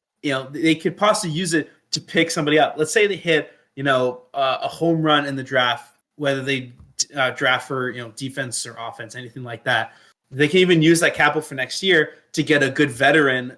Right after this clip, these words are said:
to anchor down their team as well. So I think it's a really smart trade by the Eagles if they're looking towards the future, 'cause now they have a, they have a perfect situation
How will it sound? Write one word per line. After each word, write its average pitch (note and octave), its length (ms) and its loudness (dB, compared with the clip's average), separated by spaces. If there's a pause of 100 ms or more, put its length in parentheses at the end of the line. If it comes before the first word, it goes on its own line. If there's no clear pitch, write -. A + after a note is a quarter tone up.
(100)
to - 160 -8
anchor C3+ 260 -6
down B2 200 -4
their A#2 100 -12
team B2 300 -10
as A#2 120 -20
well. C#3 340 -2 (200)
So C#3 520 2 (420)
I - 100 0
think F3 240 2
it's D#3+ 220 0
a D3 80 0
really C#3+ 240 2
smart C3 320 -2
trade C3+ 240 0
by A#2+ 100 0
the A#2+ 220 -8
Eagles C#3+ 300 0
if C#3 80 -10
they're C3 100 -6
looking B2 320 -10
towards B2+ 300 -8
the B2+ 60 -12
future, C3 500 0 (240)
'cause C#3+ 180 0
now D#3 160 6
they D#3 80 6
have C#3+ 80 2
a, D3+ 100 4 (100)
they D3+ 80 -4
have C#3+ 100 -2
a - 20 -20
perfect D#3 200 -2
situation C#3 600 -4